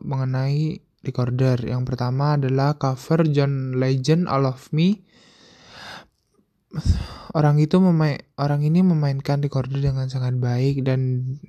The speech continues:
dengan, dengan sangat tepat nadanya sesuai dengan lagu yang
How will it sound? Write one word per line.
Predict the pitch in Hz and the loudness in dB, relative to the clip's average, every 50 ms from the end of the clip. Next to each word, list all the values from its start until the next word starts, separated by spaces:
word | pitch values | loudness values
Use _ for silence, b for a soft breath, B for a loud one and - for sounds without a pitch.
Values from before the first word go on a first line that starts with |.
| _ _ _ _ - | _ _ _ _ -10
dengan, | 143 139 139 135 131 131 131 135 | -6 -4 -2 -2 -2 0 0 0
dengan | 135 135 139 131 123 | 0 0 0 0 0
sangat | - 135 131 127 127 - | -2 -2 -2 -2 -2 -4
tepat | 131 - - - 143 - | -8 -4 -2 -2 -2 -2
nadanya | - 139 131 131 131 127 127 123 123 127 139 147 160 170 175 B B B B B B B B B | -2 -2 -2 -2 0 0 -2 -2 -2 0 2 2 2 0 -2 B B B B B B B B B
sesuai | - - 143 139 - - 143 139 139 135 | -8 -6 -6 -6 -2 -2 0 0 2 0
dengan | 139 135 135 135 131 131 | 0 0 0 0 0 0
lagu | 131 127 127 131 135 139 139 | 0 0 0 0 2 2 2
yang | 139 135 135 135 135 131 | 0 0 -2 -2 -4 -6